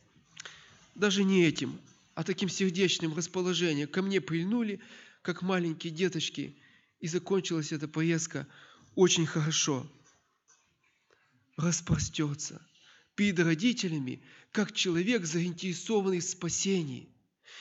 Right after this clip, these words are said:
И вот когда мы собираем родительские, или происходят какие-то беседы с родителями,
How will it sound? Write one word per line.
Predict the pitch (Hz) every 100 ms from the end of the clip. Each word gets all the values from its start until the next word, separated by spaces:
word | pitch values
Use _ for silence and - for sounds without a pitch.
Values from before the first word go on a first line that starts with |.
| - -
И | 220
вот | 226
когда | 220 220
мы | 220 208
собираем | 202 185 202 214 180
родительские, | 185 175 196 160 - - 123 - - - -
или | 240
происходят | 240 240 226 - 240 226
какие-то | - 214 208 226 226
беседы | 170 202 - 233 196
с | 190
родителями, | 185 185 185 160 151 135 123